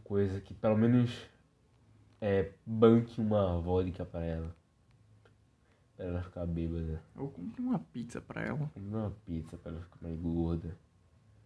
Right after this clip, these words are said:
Speaker 1: Mais gorda do que já é, com distúrbios alimentares. Não consegue se alimentar direito, aquela filha da puta.
Speaker 2: Ah, mas deixa ela, pô.
Speaker 1: Ah, sim. O que eu queria falar no começo.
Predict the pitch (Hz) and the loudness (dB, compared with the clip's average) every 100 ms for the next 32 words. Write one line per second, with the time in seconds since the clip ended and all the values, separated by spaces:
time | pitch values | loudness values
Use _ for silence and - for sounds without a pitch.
0 | _ _ - 90 90 92 101 101 - 92 | _ _ -10 -6 -4 -2 -4 -6 -10 -6
1 | 101 90 82 82 - 92 92 95 92 - | -2 0 0 -4 -6 -8 -4 -6 -6 -12
2 | - 110 95 101 98 95 95 98 90 87 | -6 -4 0 0 2 0 0 0 -2 -6
3 | 87 85 85 85 - - - - - - | -4 -2 -2 -4 -6 -16 -20 -20 -20 -20
4 | - - - - - 95 92 92 82 87 | -20 -20 -20 -20 -14 -6 -2 -2 -4 -6
5 | 85 85 82 82 80 80 80 85 85 85 | -4 -4 -4 -4 -2 -2 -4 -8 -8 -8
6 | 92 87 82 78 - - - - 143 139 | -6 -4 -4 -6 -10 -12 -12 -10 -6 -4
7 | 151 151 151 165 - 165 135 123 123 123 | 0 0 2 0 0 -2 -2 -2 -4 -6
8 | - 113 - - - - - - - - | -10 -18 -18 -20 -20 -20 -20 -20 -20 -6
9 | 110 110 104 104 - 101 92 - - - | 4 6 6 0 -6 -6 -6 -12 -20 -20
10 | - - - 98 101 98 95 98 90 90 | -20 -16 -12 -6 -2 -2 -2 -4 -4 -6
11 | 90 90 87 90 - | -10 -8 -4 -6 -8